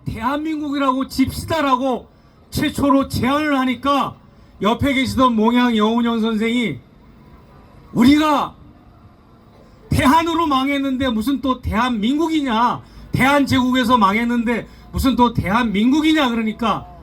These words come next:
신서구 선생이, 이것을 최초로 제안한 신서구 선생이 뭐라고 그랬느냐? "대한으로 망했으니 대한으로 흥해야 되지 않습니까?"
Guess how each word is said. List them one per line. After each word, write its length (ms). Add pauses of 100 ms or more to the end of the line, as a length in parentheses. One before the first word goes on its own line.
(240)
신서구 520
선생이, 540 (760)
이것을 400
최초로 480
제안한 400
신서구 500
선생이 520 (300)
뭐라고 280
그랬느냐? 520 (400)
"대한으로 640
망했으니 720 (300)
대한으로 600
흥해야 440
되지 240
않습니까?" 720